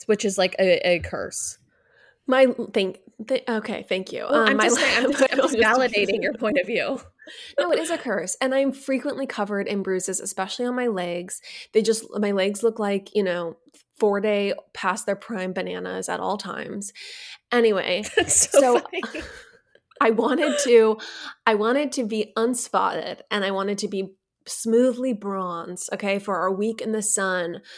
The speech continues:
Speaker 2: for our yacht day. Like, that was just gonna be incredible. So, of course, the morning that they're coming, I'm completing my self-tanning regimen,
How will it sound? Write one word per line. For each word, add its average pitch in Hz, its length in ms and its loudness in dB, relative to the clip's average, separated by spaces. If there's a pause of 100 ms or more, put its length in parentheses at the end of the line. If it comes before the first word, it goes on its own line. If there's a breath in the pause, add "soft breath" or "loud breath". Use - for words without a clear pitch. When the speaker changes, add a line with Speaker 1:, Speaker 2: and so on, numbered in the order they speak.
(140 loud breath)
Speaker 2:
for 214 160 0
our 196 120 2
yacht 196 360 0
day. 196 240 2
Like, 180 240 -4
that 202 180 0
was 202 140 -2
just 196 180 -8
gonna 190 180 -4
be 175 300 -8
incredible. 180 720 -6 (560 loud breath)
So, - 180 0 (180)
of - 140 -6
course, 180 320 -2
the 196 140 -8
morning 196 580 -2
that 196 160 -4
they're 185 100 -8
coming, 175 540 -6
I'm 180 180 -6
completing 202 540 -4
my 190 100 -4
self-tanning 180 760 -8
regimen, 180 580 -6